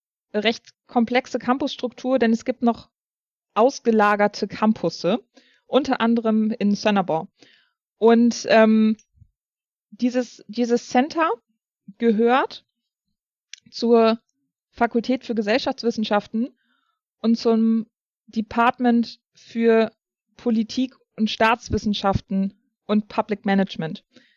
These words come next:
Alleine von den Begriffen, da war bis jetzt Geschichte noch nicht drin, das kommt auch nicht mehr, ähm, merkt man, dass das als, als Center als solches sehr interdisziplinär ist.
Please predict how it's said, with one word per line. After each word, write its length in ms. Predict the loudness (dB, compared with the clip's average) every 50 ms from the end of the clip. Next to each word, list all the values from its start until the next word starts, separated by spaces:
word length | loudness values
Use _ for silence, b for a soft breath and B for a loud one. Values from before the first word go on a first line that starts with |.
| b b b b b b _ _ _ _ _ _ _ _ _
Alleine 360 | 0 2 4 4 2 0 0
von 160 | 0 2 4
den 160 | 6 6 4
Begriffen, 440 | 4 2 2 0 0 0 0 -2 2
da 100 | 2 4 4
war 120 | 4 0
bis 120 | 0 -2
jetzt 220 | -6 -6 -6 -8 -6
Geschichte 420 | -4 -2 -2 -2 -2 -2 -2 -2
noch 160 | -2 0 0
nicht 180 | 0 -2 -2 -4
drin, 260 | 0 0 0 2 4 2
das 140 | 0 0
kommt 260 | 2 0 0 0 2 -2
auch 180 | -2 -2 -2
nicht 180 | -6 -8 -6 -4
mehr, 260 | -4 -4 -4 -4 -6 -10 _ _ _ _ _ _ _ _ _ _
ähm, 340 | 4 4 6 6 2 2 2
merkt 280 | 4 4 4 4 4 _
man, 140 | 0 4 4
dass 160 | 4 2 2
das 300 | -8 -12 -12 -18 -20 _ _ 4
als, 320 | 4 4 4 2 -8 -4 _
als 260 | 0 0 0 -2 -2
Center 340 | -2 -2 0 0 0 0 0
als 200 | 0 -2 -4 -2
solches 640 | 0 0 0 0 -2 -2 -6 -6 -6 -8 -16 -20 _ _ _ _ _
sehr 260 | 0 2 2 4 4
interdisziplinär 920 | 2 0 -2 0 0 -2 -4 -4 -10 -8 -4 -2 -2 -2 0 0 -2 -2 -2
ist. 320 | -6 -6 -6 -8 -18 -20